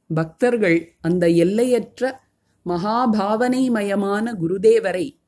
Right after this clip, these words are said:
பார்த்துக் கொண்டிருந்தனர். சமாதியில் ஆழ்ந்திருந்த குருதேவர்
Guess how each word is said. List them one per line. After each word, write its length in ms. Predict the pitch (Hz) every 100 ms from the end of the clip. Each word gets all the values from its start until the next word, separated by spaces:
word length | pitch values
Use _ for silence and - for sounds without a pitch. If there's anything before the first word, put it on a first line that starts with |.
| _
பார்த்துக் 480 | 190 208 - 277 -
கொண்டிருந்தனர். 880 | 208 185 165 156 147 139 131 117 _ _ _ _ _ _ _ _ _ _ _ _ _ _ _ _ _ _
சமாதியில் 840 | - 190 190 220 254 269 262 262 226
ஆழ்ந்திருந்த 720 | 185 202 214 208 190 175 160
குருதேவர் 640 | 156 180 208 202 143 147